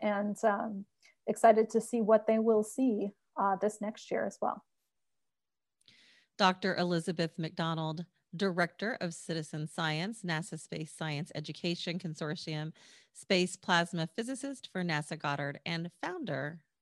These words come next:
Speaker 2: of aurorasaurus dot org. If somebody wants to connect with you, Liz, maybe they wanna find out more about auroras or the work that you do,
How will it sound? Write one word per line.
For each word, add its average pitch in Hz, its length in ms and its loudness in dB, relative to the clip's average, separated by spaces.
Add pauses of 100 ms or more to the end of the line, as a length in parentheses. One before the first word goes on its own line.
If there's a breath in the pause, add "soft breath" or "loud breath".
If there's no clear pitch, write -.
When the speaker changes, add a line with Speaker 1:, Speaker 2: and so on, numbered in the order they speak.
(220)
Speaker 2:
of 214 80 -10
aurorasaurus 147 640 -6
dot 147 220 -6
org. 143 260 -6 (400 soft breath)
If 202 80 -4
somebody 254 260 -2
wants 226 240 0
to 226 80 -4
connect 190 300 -2
with 185 140 -8
you, 175 80 -2
Liz, 160 280 0
maybe 160 140 -4
they 208 100 -4
wanna 208 200 -4
find 180 220 -4
out 175 80 -6
more 156 120 -4
about 151 320 -2
auroras 165 540 -2
or 156 60 -2
the 151 80 -4
work 151 180 -6
that - 100 -8
you 156 100 -6
do, 151 360 -6